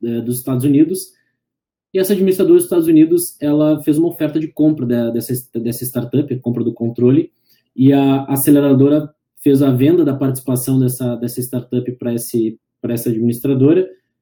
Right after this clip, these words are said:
Ah, a gente teve um retorno de trinta e quatro vezes o valor investido, ou seja, a gente conseguiu dar retorno pro nosso investidor, e os empreendedores também, com esse movimento de saída, botaram dinheiro no bolso e se tornaram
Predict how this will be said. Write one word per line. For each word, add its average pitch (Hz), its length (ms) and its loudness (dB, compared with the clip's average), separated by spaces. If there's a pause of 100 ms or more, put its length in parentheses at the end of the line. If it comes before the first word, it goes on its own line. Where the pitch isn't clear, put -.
(380)
Ah, 123 380 0
a 131 60 6
gente 143 280 2
teve 143 240 4
um 147 60 4
retorno 143 420 4
de 139 140 2
trinta 190 400 2
e 170 80 4
quatro 156 460 -2
vezes 131 360 4
o 120 60 0
valor 120 300 0
investido, 120 600 -2 (220)
ou 117 80 -10
seja, 120 180 -4
a - 20 -4
gente 120 140 -8
conseguiu 127 380 -2
dar 131 100 2
retorno 131 480 2
pro 143 100 -2
nosso 139 240 0
investidor, 123 560 -2 (640)
e 196 300 2
os 185 140 4
empreendedores 180 640 2
também, 151 360 -2
com 139 160 -2
esse 131 220 -2
movimento 127 420 0
de 135 80 -12
saída, 190 420 0 (120)
botaram 175 400 -2
dinheiro 160 300 0
no 196 80 0
bolso - 400 -2 (240)
e 226 40 -4
se 220 160 0
tornaram 185 520 -2